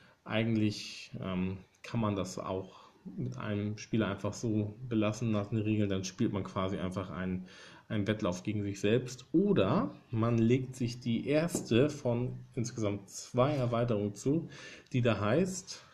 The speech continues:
ein Auftrag geht noch. Denn mit dieser ersten Erweiterung kommt ein kooperativer Modus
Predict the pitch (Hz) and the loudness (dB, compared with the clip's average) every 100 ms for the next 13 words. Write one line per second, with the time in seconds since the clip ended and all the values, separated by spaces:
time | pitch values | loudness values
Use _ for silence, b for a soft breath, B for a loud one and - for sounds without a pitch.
0 | B B _ - 113 117 127 123 98 - | B B _ -8 0 2 2 0 -4 -6
1 | - 110 110 107 104 92 92 - B B | -4 -2 2 2 2 -8 -10 -14 B B
2 | B B - 110 113 107 110 143 143 127 | B B 4 6 6 4 4 4 6 4
3 | 131 - - 151 151 175 - 95 87 87 | 2 -4 -6 2 2 2 -2 -4 -4 -4
4 | 87 92 95 95 151 185 B B - - | -4 -6 -4 -2 -2 -2 B B -8 0
5 | 107 117 117 107 107 - 139 123 107 107 | 2 2 -2 -4 -4 2 2 4 0 0
6 | 135 135 135 127 123 123 | 0 4 4 4 4 4